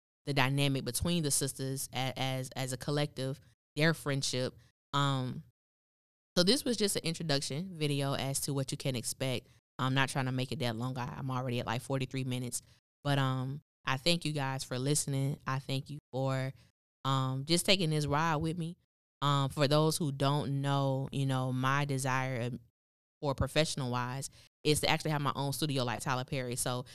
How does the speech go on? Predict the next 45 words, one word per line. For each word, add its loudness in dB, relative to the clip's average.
I 4
know 4
some 2
people, -2
you -4
know, 2
like 4
to -4
come 2
at 2
me 0
because -2
I'm 0
kinda 2
hard. 0
I'm, -2
I -2
don't, -2
I 0
don't 2
wanna 0
say -2
harsh. -2
I'm -2
kinda 4
hard 4
with 0
Tyler 2
because -2
Tyler 2
has -4
really, -2
um, 0
inspired 2
me 0
in -2
a -2
lot 2
of 0
ways. -2
And -2
I 0
just -2
know 0
that 2